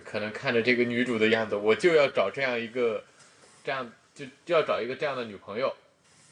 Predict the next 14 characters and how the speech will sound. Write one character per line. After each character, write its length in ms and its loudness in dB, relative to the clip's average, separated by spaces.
呃， 140 -20
那 200 -10
他 240 -10
其 160 -20
实 160 -8
可 180 -12
能 140 -6
往 120 -2
往 160 -4
出 200 -10
于 160 -4
激 240 -8
情 320 -6
啊， 240 -2